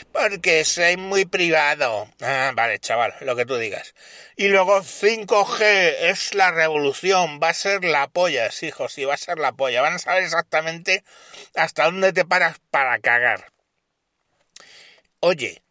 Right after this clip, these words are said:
que yo no tengo problemas con eso, que el que tiene problemas con eso de la privacidad eres tú, que sigues creyendo que existe. A mí, pues oye, bienvenido a cinco G. <laughs> Coño, si eso va a permitir, pues yo qué sé, localizar a gente que desaparece mucho más rápido, más eficiente,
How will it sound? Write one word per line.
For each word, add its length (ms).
que 140
yo 100
no 160
tengo 320
problemas 480
con 160
eso, 420
que 120
el 100
que 140
tiene 260
problemas 560
con 220
eso 200
de 100
la 120
privacidad 540
eres 260
tú, 160
que 140
sigues 260
creyendo 480
que 60
existe. 480
A 120
mí, 260
pues 180
oye, 240
bienvenido 640
a 40
cinco 360
G. 160
<laughs> 280
Coño, 260
si 100
eso 220
va 80
a 80
permitir, 640
pues 200
yo 100
qué 80
sé, 200
localizar 680
a 80
gente 340
que 60
desaparece 640
mucho 300
más 240
rápido, 480
más 180
eficiente, 720